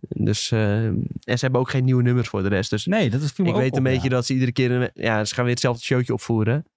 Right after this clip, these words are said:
Speaker 2: Ja, dat hoef je ook niet te zien,
Speaker 1: Eh,
Speaker 2: nee.
Speaker 1: en
Speaker 2: Wat is
Speaker 1: Fatima Yama, dat, eh, ja, gewoon hele toffe elektronische muziek van, eh, de producer van de jeugd van tegenwoordig.
Speaker 2: Oh, dat
Speaker 1: Bas
Speaker 2: is,
Speaker 1: Bron.
Speaker 2: eh, Bas Bron, ja.
Speaker 1: Ja. En, eh,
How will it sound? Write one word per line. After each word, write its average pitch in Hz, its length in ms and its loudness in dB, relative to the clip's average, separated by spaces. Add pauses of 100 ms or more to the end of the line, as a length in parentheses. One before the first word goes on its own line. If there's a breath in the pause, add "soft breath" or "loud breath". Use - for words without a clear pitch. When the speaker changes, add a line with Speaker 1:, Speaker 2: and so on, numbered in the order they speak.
(120)
Speaker 2:
Ja, 104 300 2
dat 95 100 2
hoef 92 100 2
je 90 80 2
ook 87 80 2
niet 90 120 4
te 87 80 -2
zien, 85 160 0
Speaker 1:
Eh, 90 80 2
Speaker 2:
nee. 82 180 2
Speaker 1:
en - 280 0
Speaker 2:
Wat 127 120 0
is 123 60 2
Speaker 1:
Fatima 120 300 0
Yama, 113 360 2
dat, 110 240 -2
eh, 82 340 0 (120)
ja, 64 200 0
gewoon 95 160 -2
hele 107 180 2
toffe 113 220 0
elektronische 110 520 0
muziek 123 300 2
van, 110 300 0
eh, 107 140 2
de 107 100 -2
producer 117 500 0
van 110 200 0
de 107 80 2
jeugd 113 180 2
van 123 100 -6
tegenwoordig. 135 600 -2
Speaker 2:
Oh, 120 360 0
dat 123 120 -2
Speaker 1:
Bas 127 160 4
Speaker 2:
is, 123 60 -6
Speaker 1:
Bron. 131 220 2
Speaker 2:
eh, 127 140 -8
Bas 120 180 0
Bron, 135 220 2
ja. 90 240 2
Speaker 1:
Ja. 135 220 0 (680 loud breath)
En, 113 260 2
eh, 104 420 2